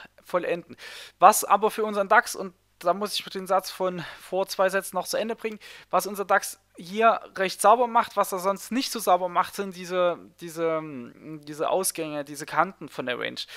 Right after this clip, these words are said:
Normalerweise läuft er nämlich hier unten einmal richtig schön deutlich raus, dann läuft er oben nochmal richtig raus, dann läuft er unten nochmal richtig raus, dann stößt er oben nochmal über ein Tief,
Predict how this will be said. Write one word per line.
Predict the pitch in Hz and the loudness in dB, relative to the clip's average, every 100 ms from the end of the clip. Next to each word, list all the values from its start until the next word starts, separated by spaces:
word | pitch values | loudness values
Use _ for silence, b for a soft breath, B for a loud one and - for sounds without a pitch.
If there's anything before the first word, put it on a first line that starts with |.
| B B | B B
Normalerweise | 156 160 190 208 196 190 190 | -4 6 8 10 6 4 4
läuft | 196 - | 2 2
er | 185 | -6
nämlich | 180 170 | -4 -6
hier | 165 | -4
unten | 160 185 170 | -6 -6 -4
einmal | 156 156 | -2 -2
richtig | 180 - 160 | -4 -4 -4
schön | - 147 | -4 -2
deutlich | 139 127 - - 202 | 2 2 0 -4 4
raus, | 208 202 202 | 8 8 4
dann | 156 | -4
läuft | 120 - - | -6 -8 -10
er | - | -4
oben | 190 185 | -2 0
nochmal | 170 170 147 | -2 -2 -2
richtig | 160 151 - | -4 -8 -6
raus, | 131 131 - | -4 -4 -4
dann | 117 | -14
läuft | - | -14
er | - | -8
unten | 220 - | -8 -4
nochmal | 190 180 165 | -4 0 -2
richtig | 175 - - | -2 -6 -4
raus, | 135 147 | 2 2
dann | 151 | 0
stößt | 139 143 - | -10 -10 -10
er | - | -8
oben | 208 | -6
nochmal | 190 180 180 | -4 -2 -2
über | 160 165 | -2 -4
ein | 160 | -6
Tief, | - 165 160 | -12 -12 -12